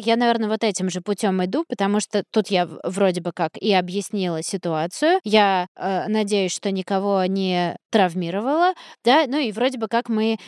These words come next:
н-, ну, не спустили на тормозах. Как-то так. При этом у меня была ужасная ситуация, когда я дала ребенку по жопе. То, что я испытала до, во время и после этого, это самое отвратительное, наверное, что было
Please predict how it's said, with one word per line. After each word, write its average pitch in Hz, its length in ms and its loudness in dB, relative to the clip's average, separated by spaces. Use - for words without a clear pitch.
н-, 170 180 -10
ну, 226 160 4
не 202 160 2
спустили 233 460 0
на 220 140 2
тормозах. 196 600 0
Как-то - 340 2
так. 170 140 -8
При 240 200 6
этом 196 320 0
у 233 80 -8
меня 220 240 0
была 302 400 2
ужасная 285 440 2
ситуация, 311 400 -2
когда 226 300 -2
я 247 60 0
дала 233 260 2
ребенку 233 420 -2
по 240 140 2
жопе. 170 320 -4
То, 254 120 2
что - 140 -4
я 208 280 4
испытала 202 720 0
до, 208 260 2
во 202 100 0
время 196 360 -2
и 202 40 -4
после 202 420 -2
этого, 240 640 2
это 208 420 -2
самое 240 440 0
отвратительное, 214 800 -2
наверное, 208 480 2
что - 180 -2
было 208 440 2